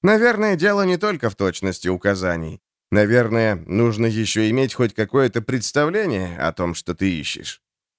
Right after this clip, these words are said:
Не зная направления, не найдёшь даже собственного локтя. Стало быть, что? Старина Копчёный — чудо из чудес, однако ограничения — будь здоров. И большая их часть наверняка заключается в наших собственных головах.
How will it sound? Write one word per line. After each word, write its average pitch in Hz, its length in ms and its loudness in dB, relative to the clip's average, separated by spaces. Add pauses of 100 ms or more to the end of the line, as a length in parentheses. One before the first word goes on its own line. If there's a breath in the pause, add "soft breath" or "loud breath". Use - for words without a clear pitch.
(140)
Не 151 140 6
зная 220 300 2
направления, 185 880 2
не 98 180 -2
найдёшь 110 440 0
даже 131 260 2
собственного 135 640 0
локтя. 131 540 -6 (520)
Стало 107 360 4
быть, 104 140 -2
что? 80 340 -8 (320)
Старина 151 400 4
Копчёный — 170 640 2
чудо 170 300 0
из 156 120 2
чудес, 151 720 -2
однако 101 680 0
ограничения — 175 920 0
будь 90 280 -4
здоров. 143 400 0 (420)
И 95 120 2
большая 107 480 2
их 104 200 -2
часть 135 500 0
наверняка 104 600 0
заключается 147 720 0
в 151 80 -2
наших 160 360 0
собственных 147 640 -2
головах. 120 560 0